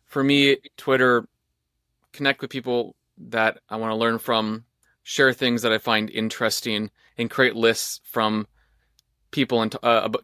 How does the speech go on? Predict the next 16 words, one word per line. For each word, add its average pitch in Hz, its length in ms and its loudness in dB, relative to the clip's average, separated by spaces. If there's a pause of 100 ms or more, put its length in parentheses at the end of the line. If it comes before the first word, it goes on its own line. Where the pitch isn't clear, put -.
(160)
from 131 320 2
people 123 340 -4
and 110 80 -2
about 113 200 0
topics 110 400 0
that 110 100 -2
I'm 107 280 -2
keenly 113 280 4
interested 104 440 0
in. 104 220 -4 (680)
Facebook's, 160 480 0
like, 120 140 -2
marketplace 131 840 0
and 110 240 -2
local 107 280 0
people. 127 520 -2